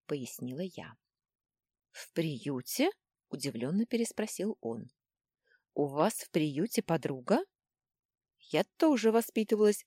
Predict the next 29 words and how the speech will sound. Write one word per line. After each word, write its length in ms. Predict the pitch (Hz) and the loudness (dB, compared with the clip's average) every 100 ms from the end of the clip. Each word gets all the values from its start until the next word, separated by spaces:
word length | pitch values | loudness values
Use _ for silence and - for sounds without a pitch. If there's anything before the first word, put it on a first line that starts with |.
| _ | _
в 60 | |
королевском 600 | - 190 220 202 - 196 | 2 4 6 2 0 -4
приюте", 640 | - 202 202 196 - 170 156 _ _ | 0 2 2 0 0 -2 -2 _ _
с 240 | - - | -10 -8
вызовом 380 | 139 131 123 143 | -6 -8 -6 -8
сказала 400 | - 160 160 185 | -8 -8 -4 -2
я. 300 | 208 123 101 _ _ _ _ _ _ _ | -2 -6 -12 _ _ _ _ _ _ _
"Ничего 420 | 147 151 - 147 170 | -4 -2 0 2 0
удивительного 640 | 175 190 226 254 294 285 | 2 2 2 2 2 4
нет 360 | 247 175 165 - - _ | 4 4 0 -2 -20 _
в 120 | - | -4
том, 260 | - 285 - | 4 4 4
что 220 | - 147 | -2 -2
у 40 | |
меня 260 | 143 135 180 | 0 0 0
там 180 | - 143 | 0 -2
осталась 400 | - 156 254 - | 0 2 2 0
подруга. 680 | - - 151 131 147 135 - _ _ | -4 -2 -4 -2 -2 -2 -8 _ _
Какая 380 | - 220 370 302 | -8 0 4 6
разница, 720 | - 147 131 - - - - - _ | 4 0 -4 -8 -10 -10 -12 -12 _
будет 460 | 131 151 277 - 226 | -6 2 2 2 2
он 140 | 226 | 2
знать, 360 | 190 220 214 - - | 4 4 4 0 -14
что 200 | - 180 | -4 2
я 140 | 202 | 4
незаконно 480 | 202 185 190 190 190 | 4 2 0 2 2
рождённая 640 | 190 190 165 190 190 185 175 | 4 2 0 0 2 2 0
или 280 | 185 185 | -2 0
нет, 400 | 180 180 180 - | 0 0 -2 -6